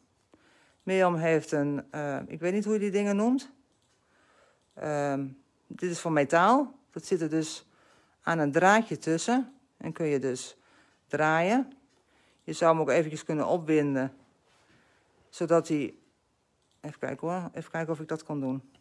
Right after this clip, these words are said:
Zo. Als de ontvanger hem dan open doet,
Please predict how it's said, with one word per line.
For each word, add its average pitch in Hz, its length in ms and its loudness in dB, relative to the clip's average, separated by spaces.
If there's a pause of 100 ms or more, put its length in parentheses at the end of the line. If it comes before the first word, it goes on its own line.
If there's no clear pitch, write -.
(760)
Zo. 185 480 -2 (1500)
Als 160 240 -4
de - 80 -2
ontvanger 156 540 2
hem 147 160 0
dan 135 320 0
open 185 300 -2
doet, 208 400 0